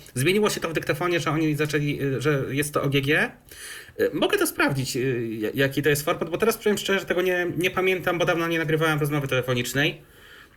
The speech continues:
Y, ale, ale mogę też to sprawdzić dla, dla testów.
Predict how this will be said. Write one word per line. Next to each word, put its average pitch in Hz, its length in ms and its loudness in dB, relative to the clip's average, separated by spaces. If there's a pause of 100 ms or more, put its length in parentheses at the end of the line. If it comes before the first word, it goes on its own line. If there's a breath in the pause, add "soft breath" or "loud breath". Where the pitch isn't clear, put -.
Y, - 20 -4 (360)
ale, 180 460 2
ale 175 180 0
mogę 160 160 -4
też 156 120 -2
to 147 80 -4
sprawdzić 104 680 -4
dla, 104 300 2
dla 117 180 -2
testów. - 480 -4